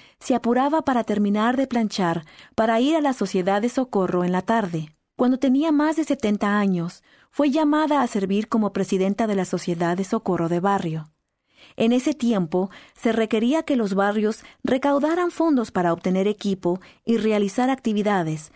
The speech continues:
por lo que dirigió a las hermanas de la Sociedad de Socorro en la recaudación de suficiente dinero para comprar utensilios de cocina para el centro de reuniones, además de mil dólares más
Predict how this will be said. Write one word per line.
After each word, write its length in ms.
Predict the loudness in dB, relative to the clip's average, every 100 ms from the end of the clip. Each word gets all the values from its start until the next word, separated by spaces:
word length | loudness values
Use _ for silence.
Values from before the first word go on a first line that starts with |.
| -20 -16 -4
por 160 | 0
lo 140 | 0 0
que 120 | 0
dirigió 460 | 0 -2 -2 0
a 60 | 2
las 200 | 0 0
hermanas 380 | 0 0 0 0
de 80 | -2
la 100 | 0
Sociedad 420 | -2 -2 -2 -2
de 100 | -2
Socorro 580 | -4 -2 0 0 0 -2 -10 -8
en 160 | 0 0
la 80 | 2
recaudación 800 | -2 -2 0 0 -2 0 2 2
de 80 |
suficiente 640 | -2 -4 -6 -2 0 0 0
dinero 480 | 0 0 0 -2 -4 -12 -18 -4
para 220 | 0 0
comprar 400 | 0 0 2 0
utensilios 720 | 0 0 0 0 0 2 0
de 100 | -2
cocina 540 | -2 -4 -2 0 0 -4 -10 _ _
para 180 | -2 0
el 80 | 0
centro 380 | 0 -2 0 -2
de 80 |
reuniones, 720 | 0 0 0 0 0 -4 -8 -20 _ -12
además 520 | -4 0 2 2 2
de 100 | 2
mil 400 | 2 2 2 2
dólares 440 | 2 2 2 0 0
más 380 | 0 0 -4